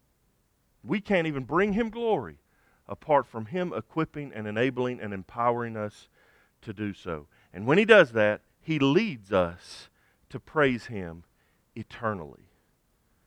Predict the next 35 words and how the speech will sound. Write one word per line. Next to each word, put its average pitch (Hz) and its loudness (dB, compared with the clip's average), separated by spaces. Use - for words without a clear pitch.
Your 180 6
life 117 2
is 127 -14
about 120 2
the 156 -18
glory 113 -4
of 143 -10
God. 196 -8
Now, 131 -2
you 156 -6
get 180 0
to 180 -8
be 165 0
a 165 -2
part 180 -2
of 170 -8
that 185 0
because 175 -12
you're 202 -10
a 185 -10
child 151 0
of 117 -18
God. 87 -14
And - -6
he 170 2
wants 190 2
to 185 -12
use 175 -10
you 185 -10
as 160 6
his 165 4
ambassador, 139 -4
as 139 0
his 156 -4
messenger, 113 -4